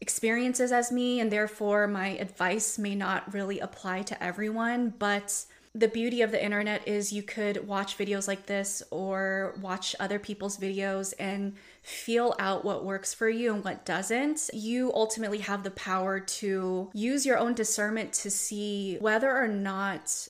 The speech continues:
certain messages will benefit you and help you grow as a person, or if not, you have the power to also let go of that information and understand that that is just not for you, right? So, of course,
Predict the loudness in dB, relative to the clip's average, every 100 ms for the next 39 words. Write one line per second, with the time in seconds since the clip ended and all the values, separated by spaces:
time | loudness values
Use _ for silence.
0 | -6 -2 2 2 2 0 0 0 -2 0
1 | 0 0 -2 0 2 0 -2 -2 -2 -4
2 | -4 -4 -4 -4 -4 -4 -6 -6 -6 -6
3 | -6 -4 -6 -6 -2 0 0 -2 -2 -2
4 | -2 0 2 2 0 -4 -18 -12 0 2
5 | 4 4 4 2 2 0 0 -2 0 0
6 | -2 -4 -4 -4 -4 -2 -2 -4 -4 -2
7 | -2 0 0 -2 -2 -2 0 0 -2 -2
8 | 0 -2 -2 -6 -6 -4 -4 -4 -4 -4
9 | -4 -4 -4 -4 -2 -2 -4 -4 -2 -2
10 | -4 -4 -8 -6 -6 -8 -10 -6 -4 -4
11 | -6 -10 -6 -4 -4 -6 -12 -20 -20 -20
12 | -8 -2 2 2 2 0 -2 -4 0 2
13 | 2 0